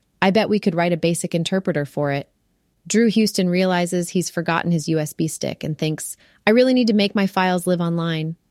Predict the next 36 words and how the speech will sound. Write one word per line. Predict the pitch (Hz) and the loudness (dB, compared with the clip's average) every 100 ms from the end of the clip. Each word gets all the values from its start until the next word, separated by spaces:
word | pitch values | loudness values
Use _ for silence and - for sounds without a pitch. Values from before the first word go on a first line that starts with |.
| _ _ _ | _ _ _
Lots | 196 208 | 0 0
of | 214 | -2
people | 202 185 175 | -2 -2 -2
heard | 170 170 | 0 0
about | 160 151 | -2 -4
the | 156 | -4
Altair. | 151 151 147 143 147 156 _ _ _ _ - | -4 -4 -6 -6 -8 -12 _ _ _ _ -6
Lots | 143 123 - | -2 0 -2
forgot | 190 175 127 | -2 -2 0
U | 160 | 0
S | 156 | -2
B | - 147 | -2 -4
sticks. | - 143 135 - - _ _ _ _ _ | -2 -4 -4 -12 -20 _ _ _ _ _
The | - | 0
reason | 202 240 254 | 2 4 4
those | 214 202 | 4 2
stimuli | 196 196 180 160 | 0 0 0 -2
caused | - 170 170 170 | -2 0 0 0
those | 165 160 | -2 -2
founders | - 156 160 156 | -2 -2 -2 -4
to | - | -6
start | 156 147 - | -6 -4 -4
companies | - 156 175 175 180 - _ _ _ _ _ | -4 -4 -2 -2 -4 -6 _ _ _ _ _
was | 180 | 2
that | 180 - | 2 4
their | 202 | 2
experiences | 233 - 180 170 160 - 160 160 | 2 -2 -2 0 0 -2 -4 -2
had | - 156 | -6 -4
prepared | 175 - - 190 190 | -6 -6 0 0 0
them | 156 151 | -2 -2
to | - | -2
notice | 160 170 175 180 | 2 2 2 0
the | - - | -2 -2
opportunities | 160 170 - 170 160 156 147 | -2 -4 -2 -2 0 -2 -2
they | 160 | -2
represented. | 156 147 147 147 131 - | -2 -4 -6 -6 -6 -8